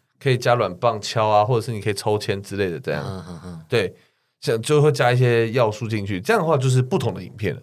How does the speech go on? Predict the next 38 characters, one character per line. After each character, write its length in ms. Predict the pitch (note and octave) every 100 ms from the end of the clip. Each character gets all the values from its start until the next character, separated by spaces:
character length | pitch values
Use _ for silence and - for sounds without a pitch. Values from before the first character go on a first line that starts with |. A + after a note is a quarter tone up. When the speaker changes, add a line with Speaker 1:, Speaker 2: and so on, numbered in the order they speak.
| -
Speaker 2:
嗯， 120 | F#2 E2+
嗯， 40 |
Speaker 1:
就 80 | G2
是 60 | D#3
我 100 | B2
不 120 | F2+
是 80 | C#3
完 220 | B2 F#2+
全 200 | G2+ G2+
一 60 | -
模 180 | B2+ F2
一 80 | A#1+
样 200 | D#2+ -
这 80 | D#2+
样。 160 | C#2 - _
这 100 | A3
个， 80 | G#3+
这 100 | D3
个， 240 | D#3 G#2
这 140 | G2 D3
个 80 | A2
很 120 | F#2
建 200 | - F2
议， 80 | F#2
就 200 | F#2 G#2+
可 180 | F2 A#2+
以 40 |
看 200 | G2 G#2+
国 140 | F#2+ F2+
外 100 | F2+
的 80 |
一 40 | F2+
些 160 | F2
影 120 | D#2+ -
片 200 | - -
这 100 | -
样。 80 | A1
Speaker 2:
嗯， 80 | B1+